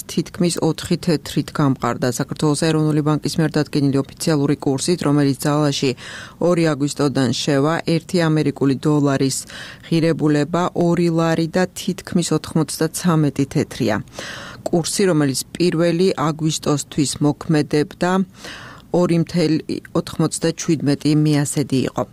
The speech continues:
ეროვნული ბანკის მიერ ოფიციალური კურსის დადგენამდე სავალუტო აუქციონზე ბანკმა გასაყიდად გაიტანა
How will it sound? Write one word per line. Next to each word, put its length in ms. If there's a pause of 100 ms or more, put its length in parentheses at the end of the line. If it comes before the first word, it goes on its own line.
(640)
ეროვნული 580
ბანკის 480
მიერ 280 (100)
ოფიციალური 680
კურსის 480
დადგენამდე 840 (220)
სავალუტო 640
აუქციონზე 960 (180)
ბანკმა 560
გასაყიდად 720
გაიტანა 580